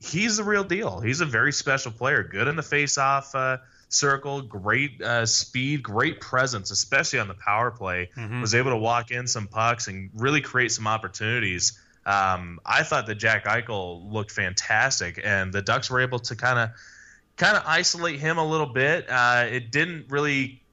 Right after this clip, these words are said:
Speaker 1: it didn't, uh, turn into a problem for the other Sabre players, offensive players, but,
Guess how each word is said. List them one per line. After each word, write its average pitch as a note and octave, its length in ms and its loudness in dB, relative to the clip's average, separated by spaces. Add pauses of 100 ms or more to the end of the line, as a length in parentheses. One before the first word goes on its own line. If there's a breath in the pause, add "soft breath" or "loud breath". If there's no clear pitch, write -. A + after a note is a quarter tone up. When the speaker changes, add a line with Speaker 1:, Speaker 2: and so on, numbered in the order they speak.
(300)
Speaker 1:
it C#3 160 0
didn't, F#3+ 300 2
uh, B2+ 380 2
turn D3+ 220 2
into D3 200 2
a G2+ 60 0
problem C3 500 0
for A2 160 -6
the G#2 140 0
other B2 220 0
Sabre A#2+ 380 -2
players, A#2 480 2
offensive A2 600 -2
players, A#2+ 420 0
but, G#2 300 -2